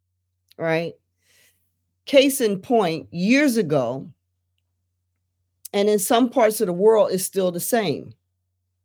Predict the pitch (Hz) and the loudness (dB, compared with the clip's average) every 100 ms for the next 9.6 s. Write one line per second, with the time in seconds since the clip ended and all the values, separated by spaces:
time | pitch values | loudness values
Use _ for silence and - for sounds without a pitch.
0 | _ _ _ _ _ _ _ _ _ _ | _ _ _ _ _ _ _ _ _ _
1 | 208 180 180 247 294 - 233 214 175 160 | 2 2 4 4 4 0 2 2 2 -2
2 | 165 214 - _ _ _ _ _ _ _ | -4 -10 -18 _ _ _ _ _ _ _
3 | _ _ _ _ _ _ _ - 175 185 | _ _ _ _ _ _ _ 0 4 6
4 | 185 180 175 - - _ _ _ _ _ | 6 4 0 -10 -18 _ _ _ _ _
5 | _ _ _ _ _ _ _ _ _ 170 | _ _ _ _ _ _ _ _ _ -4
6 | 175 190 214 - - 147 107 185 - _ | 0 0 -2 -6 -10 -8 -10 -14 -20 _
7 | _ _ _ _ _ _ _ _ _ _ | _ _ _ _ _ _ _ _ _ _
8 | _ _ _ _ _ _ 190 269 277 - | _ _ _ _ _ _ 2 2 2 -2
9 | 262 220 185 165 170 185 | 0 0 0 -2 -4 -8